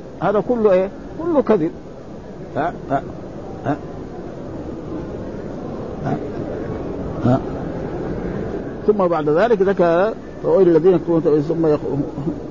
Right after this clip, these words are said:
ويل لهم. وقال: "لن تمسنا النار إلا أياما". ما أي الأيام المعدودات؟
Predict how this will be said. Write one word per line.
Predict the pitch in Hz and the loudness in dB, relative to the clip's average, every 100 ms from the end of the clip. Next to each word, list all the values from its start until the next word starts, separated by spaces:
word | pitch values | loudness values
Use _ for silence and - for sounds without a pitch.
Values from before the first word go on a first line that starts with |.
| - - | -10 2
ويل | 131 175 170 | 6 8 8
لهم. | 160 190 202 175 147 123 - - | 6 4 0 0 0 -2 -10 -8
وقال: | 139 - 202 180 | -4 2 4 4
"لن | 185 196 | 0 0
تمسنا | 202 196 180 175 | 0 2 0 2
النار | 170 190 202 | 0 2 2
إلا | 165 196 196 196 180 | 2 2 4 4 6
أياما". | 185 202 196 175 | 6 6 4 2
ما | 170 - | 0 4
أي | 226 254 | 2 4
الأيام | 226 175 202 196 | 2 4 4 4
المعدودات؟ | 185 175 170 175 170 180 | 4 2 2 4 6 4